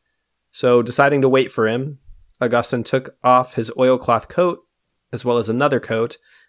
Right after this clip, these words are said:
and laid them down on the ground with his watch, presumably to take a nap while waiting.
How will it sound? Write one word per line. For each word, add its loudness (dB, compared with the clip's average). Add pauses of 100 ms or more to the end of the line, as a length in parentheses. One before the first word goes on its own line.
and -6
laid 2
them 0
down 0
on -2
the -4
ground -4
with -8
his -10
watch, -6 (240)
presumably 2
to -10
take -4
a -4
nap -6
while -2
waiting. -8